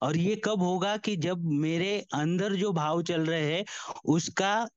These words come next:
अ, निर्णय मेरा हो। जैसे कि अगर मुझे छुट्टी पे जाना है, तो ये छुट्टी पे जाने का निर्णय मेरा था, और, अ, जो कुछ भी काम था, वो उसकी जिम्मेदारी भी मेरी थी।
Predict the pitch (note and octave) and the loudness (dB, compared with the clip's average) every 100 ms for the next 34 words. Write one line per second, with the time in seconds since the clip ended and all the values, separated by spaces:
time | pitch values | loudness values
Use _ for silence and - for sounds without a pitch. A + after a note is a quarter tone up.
0 | - - - C3 C#3 C#3+ C#3+ A#2+ C#3 D#3 | -14 -16 -4 0 4 4 4 2 2 2
1 | F3+ G3+ A#3 G3+ F3 E3+ D3+ G#2+ G#2 _ | 4 2 2 0 0 0 0 -2 -4 _
2 | _ - _ - C#3 D#3+ G3 F#3+ G#3 A3 | _ -20 _ -4 0 0 -2 -2 0 0
3 | - D#3+ F3 G#3 G#3+ - - - D3+ E3 | 0 0 0 0 -2 -6 -16 -2 0 2
4 | A3+ A3+ F#3 - G3+ G3 F3 D#3+ E3 D#3 | 0 0 -2 -2 -2 -2 0 0 0 0
5 | D3 A3+ - - - - F3+ G#3 G#3 F3+ | 0 -2 -6 -20 -12 -2 2 2 2 -2
6 | E3+ G3+ G3+ G#3+ D3 D#3+ D#3+ F#3+ G3+ G3+ | 0 -2 0 -2 0 0 2 0 0 0
7 | F#3 F#3 F#3+ F#3 E3+ D#3+ D3+ D3 G3 - | 0 0 0 0 0 -2 -2 -2 -4 -6
8 | - - - B2+ D#3 F#3+ - - C#3+ C3+ | -16 -18 -2 2 4 4 4 4 2 2
9 | E3+ E3+ G#3+ F3 G#3 G#3 F#3+ G3 G#3 G3 | 0 0 0 0 0 0 -2 0 0 0
10 | G3 G#3+ C#3 C#3 F3 G#3 F3 - G3 E3+ | -2 -2 -2 0 0 0 -2 -4 -2 0
11 | F#3+ G#3 G#3 A3 G#3+ G#3+ F#3 E3 - - | 0 0 0 0 0 0 0 0 -2 -4